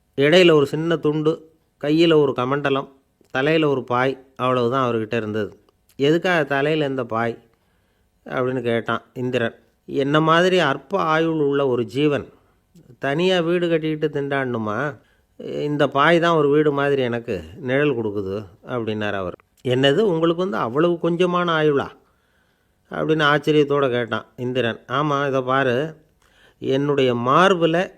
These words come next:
ஒரு பொற்காசு அளவுக்கு ரோமம் உதிர்ந்துட்டுது. எப்போ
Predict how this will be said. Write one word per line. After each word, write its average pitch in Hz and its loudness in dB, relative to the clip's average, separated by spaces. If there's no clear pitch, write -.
ஒரு 151 2
பொற்காசு 156 2
அளவுக்கு 180 2
ரோமம் 170 2
உதிர்ந்துட்டுது. 143 -2
எப்போ 151 2